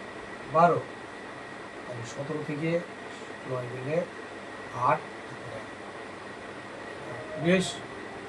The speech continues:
আমরা কেটে নিয়েছিলাম কত? আঠাশ। তিন ডবল ছয়, চারের চার। তিন ডবল ছয়,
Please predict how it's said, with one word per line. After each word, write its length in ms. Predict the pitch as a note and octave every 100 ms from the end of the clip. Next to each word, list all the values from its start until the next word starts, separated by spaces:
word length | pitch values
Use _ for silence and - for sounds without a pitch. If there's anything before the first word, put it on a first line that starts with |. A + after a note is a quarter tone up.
| - - - - - - - -
আমরা 220 | B2 B2
কেটে 160 | B2 D3
নিয়েছিলাম 380 | D3 C#3 D#3+ D#3
কত? 180 | C#3+ F3 G#3 - - - - - - - -
আঠাশ। 360 | C#3+ C#3+ - - - - - - - - - - - - - - - - - - - - - - - - - - -
তিন 180 | E3 E3
ডবল 320 | E3 D#3 F3 G3 - - - - - -
ছয়, 400 | - C3+ B2+ - - - - - -
চারের 380 | C3 B2+ D3 F3+ - - - - - - - - - - - -
চার। 240 | - F3 - - - - - - - - - - -
তিন 160 | - E3+
ডবল 320 | E3+ E3 F#3 G#3 - - - - - - - -
ছয়, 420 | - C#3+ C#3 F#3